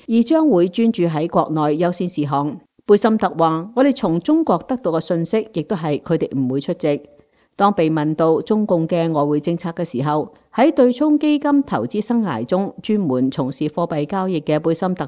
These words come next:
表示，人民幣係一種好難估值嘅貨幣。佢話：「根據任何學術模式計算，人民幣好平。」佢仲指出，資金面流出中國嘅壓力，話目前受到資金管制嘅中國人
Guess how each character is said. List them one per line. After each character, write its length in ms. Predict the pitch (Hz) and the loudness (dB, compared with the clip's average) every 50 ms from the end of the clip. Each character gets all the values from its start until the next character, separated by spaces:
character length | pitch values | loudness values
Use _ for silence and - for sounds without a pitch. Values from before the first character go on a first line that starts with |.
| - | -4
表 160 | - 123 139 | -2 -2 -2
示， 340 | 170 - - 160 156 139 - - - - - _ _ | -2 0 0 0 0 0 -2 -6 -12 -20 -20 _ _
人 120 | - 208 214 | 0 2 4
民 240 | 220 214 208 208 214 | 4 2 2 0 0
幣 120 | 226 214 208 | 0 0 2
係 160 | 220 240 311 | 2 2 0
一 40 | 320 | 0
種 200 | - 185 190 233 | 0 -2 -2 -2
好 220 | - - 151 180 | -2 -2 -2 -2
難 260 | 202 185 151 139 135 | -2 -2 -2 -4 -4
估 200 | 135 - 143 156 | -4 -4 -4 -4
值 120 | 160 170 156 | -2 -4 -4
嘅 80 | 143 | -4
貨 240 | 143 - 156 147 147 | -4 -4 -2 -2 -2
幣。 280 | - 139 139 135 123 - - _ _ _ _ - | -2 0 0 0 -2 -4 -8 _ _ _ _ -4
佢 120 | - 170 | 2 4
話： 300 | 170 165 160 160 156 165 - - - _ - | 6 6 6 4 2 -2 -6 -14 -20 _ 2
「根 180 | - 285 285 277 | 4 6 6 8
據 100 | 247 202 | 6 4
任 280 | 190 180 180 151 151 | 2 2 0 -2 -2
何 260 | 160 - 151 147 143 - - | -2 -2 -2 -2 -2 -2 -2
學 60 | - 160 | -4 -4
術 260 | - - - 185 - - | -2 -2 -2 -2 -2 0
模 240 | - 151 139 131 139 | 0 0 0 0 0
式 140 | - - 208 | -2 -4 -4
計 260 | - - 170 156 160 | -4 -2 -2 -2 -2
算， 320 | - - 170 156 156 175 - - _ _ | 0 2 2 2 2 0 -4 -10 _ _
人 120 | - 214 208 | 0 0 2
民 220 | 208 202 196 196 | 2 2 0 0
幣 240 | 190 214 208 208 196 | 0 0 0 0 0
好 140 | 180 156 175 | 0 -2 -2
平。」 340 | 190 185 151 127 123 123 - - _ _ _ _ _ _ _ | -2 -2 -2 -2 -2 -4 -8 -12 _ _ _ _ _ _ _
佢 140 | - 185 | 0 0
仲 200 | 175 185 170 160 | 2 4 2 2
指 160 | 151 - 147 156 | 2 0 0 -2
出， 100 | - - 196 190 202 214 - _ _ _ | 0 0 0 0 -2 -4 -8 _ _ _
資 160 | - 330 330 302 | 0 2 2 2
金 140 | 330 320 311 | 4 4 4
面 260 | 269 196 175 208 226 | 4 4 4 2 2
流 140 | 202 117 113 | 0 0 -2
出 160 | - - 202 | -2 -4 -6
中 300 | - - 233 214 214 208 | -2 0 0 0 0 0
國 180 | 190 160 139 - | 0 -2 -4 -4
嘅 100 | 147 156 | -4 -4
壓 160 | 160 139 - - | -4 -4 -4 -2
力， 200 | 135 135 127 - _ - | -2 -2 -2 -2 _ -2
話 160 | 214 208 214 | 2 2 4
目 120 | 220 226 226 226 | 4 2 0 -2
前 240 | - - 170 156 175 | -2 -2 0 0 0
受 220 | - 208 196 196 | 0 0 0 0
到 140 | 196 233 220 | 2 2 2
資 260 | 220 226 - 294 285 | 2 2 2 0 0
金 200 | 320 311 311 320 | 2 2 0 0
管 220 | - - 131 147 | 2 0 0 0
制 80 | 180 - 156 | 0 -2 -2
嘅 180 | 156 156 151 | 0 0 -2
中 180 | 147 - 190 185 | -2 -2 -2 -2
國 160 | 175 156 - | -2 -2 -2
人 340 | 131 151 135 135 147 139 - | -2 0 0 0 0 -2 -4